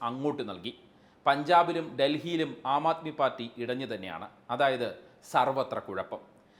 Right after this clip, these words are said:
ഇപ്പോഴത്തെ പ്രശ്നങ്ങളുടെ വിഷവിത്ത് ആദ്യമിട്ടത് മമത തന്നെയാണ്. ഇന്ത്യ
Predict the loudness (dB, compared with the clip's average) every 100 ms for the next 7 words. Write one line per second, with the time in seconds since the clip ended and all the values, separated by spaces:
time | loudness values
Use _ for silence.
0 | -14 -8 4 4 6 2 0 -2 -2 -2
1 | 0 0 -2 0 -2 -2 -2 -2 0 2
2 | 2 4 0 0 -4 -4 -6 -4 0 0
3 | 0 0 -2 -8 -12 -12 -18 -20 -20 -8
4 | -2 2 6